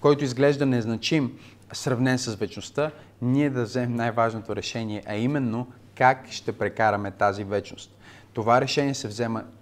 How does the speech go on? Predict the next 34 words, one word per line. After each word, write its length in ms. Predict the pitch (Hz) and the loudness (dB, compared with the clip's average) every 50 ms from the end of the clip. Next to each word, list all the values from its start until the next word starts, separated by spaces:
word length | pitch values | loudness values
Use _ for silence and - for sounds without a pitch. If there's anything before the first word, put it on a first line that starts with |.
| - | -6
от 160 | - 113 110 - | -6 -6 -4 -2
сърце 440 | - 113 101 - - 120 110 113 113 - - | -4 -4 -4 -2 -4 -4 -4 -4 -6 -12 -10
индивидуално. 760 | 113 110 104 95 104 101 101 101 98 107 110 110 107 104 98 - - - - - | -8 -8 -6 -6 -6 -6 -6 -4 -2 0 0 0 0 -2 -4 -10 -14 -18 -10 -6
След 360 | - - - 175 175 170 175 | -2 4 8 8 8 6 6
това, 180 | - 185 165 139 | 8 8 8 8
твоето 360 | - - 170 180 185 180 185 | 8 8 6 6 6 4 0
взаимоотношение 640 | 143 143 151 143 127 123 123 123 - 156 165 180 170 | -4 -2 -2 -2 -2 -4 -4 -4 -4 -4 -2 -2 -4
с 200 | - - 117 110 | -4 -6 -8 -6
Бог 320 | 107 117 170 202 - - - - - - | -2 0 0 0 0 -4 -18 -20 -14 -8
също 360 | - - - 359 359 359 370 | -2 2 4 4 4 4 4
е 100 | 320 190 | 4 4
лично. 360 | 131 104 95 - - 85 - - - - - - - - - | 4 2 -2 -6 -10 -14 -16 -20 -20 -20 -20 -20 -12 -4 2
Или, 400 | 139 151 143 143 147 139 131 123 - - - - | 4 4 4 6 6 4 4 2 -2 -10 -8 0
а, 300 | - 127 123 117 120 117 - - | 2 4 4 4 2 0 0 4
Той 160 | - 156 143 135 | 6 8 8 8
може 320 | 135 139 143 143 131 127 | 6 4 2 2 2 0
да 100 | 120 127 | 0 0
говори 420 | 110 110 101 107 127 139 151 156 | -2 -2 -2 2 2 2 4 2
на 120 | 156 147 135 | 0 -2 -2
теб 280 | 139 - 139 139 - | -2 -2 -4 -4 -4
лично, 300 | 139 139 135 - - 143 | -8 -10 -10 -8 -8 -6
да 140 | 127 113 113 | -6 -6 -4
те 140 | 107 - 113 | -2 -2 -2
води 380 | 98 104 135 151 156 147 139 131 | 2 6 6 6 8 6 4 -2
и 40 | |
всички 300 | 120 - 180 156 - 151 | -2 -2 -4 -4 -4 0
тези 220 | 135 156 143 135 139 | 4 4 4 4 4
неща, 300 | 131 120 - - 139 131 | 0 -2 0 0 0 0
които 240 | - 131 123 123 120 | 0 -4 -4 -2 -2
миналия 340 | 120 123 120 117 113 110 | -2 -2 -2 -2 -4 -4
път 240 | 107 - 113 107 - | -4 -6 -8 -6 -2
казахме 440 | - 117 113 104 110 - - 107 107 | 0 0 0 0 0 -6 -6 -8 -8
за 120 | 95 101 | -8 -8
духа. 340 | 98 95 98 - - 98 95 | -10 -10 -10 -12 -10 -12 -12